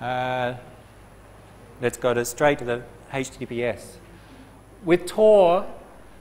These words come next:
your computer sends to some special other computer that's running Tor as well, which sends then, so that's, your computer sends to T one.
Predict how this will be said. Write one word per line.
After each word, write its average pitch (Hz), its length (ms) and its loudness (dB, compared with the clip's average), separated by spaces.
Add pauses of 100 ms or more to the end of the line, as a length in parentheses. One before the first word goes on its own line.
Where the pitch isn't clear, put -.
(460)
your 202 280 6
computer 180 560 0
sends 170 400 -4
to 151 120 -4
some 156 280 0
special 180 460 0
other 170 320 2
computer 151 480 -2
that's 127 240 -6
running 135 400 0
Tor 139 420 0
as 110 120 -4
well, 156 420 0 (1600)
which 151 180 -2
sends 170 340 -4
then, 156 360 -4
so 127 160 -8
that's, 139 280 -2 (120)
your 170 260 4
computer 151 360 -2
sends 147 260 -4
to 139 100 -10
T 151 280 -4
one. 156 460 2